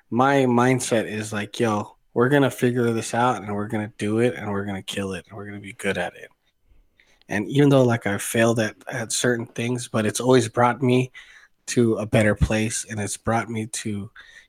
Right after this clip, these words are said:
you know, create friendships and create movements and create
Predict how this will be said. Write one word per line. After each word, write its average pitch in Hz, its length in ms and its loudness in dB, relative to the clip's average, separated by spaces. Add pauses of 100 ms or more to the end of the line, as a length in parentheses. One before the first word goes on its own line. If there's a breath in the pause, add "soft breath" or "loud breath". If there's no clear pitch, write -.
(100)
you 110 140 0
know, 98 180 -2
create 110 520 0
friendships 123 760 2
and 98 100 -4
create 113 340 -2
movements 127 540 2
and 107 100 -8
create 143 500 4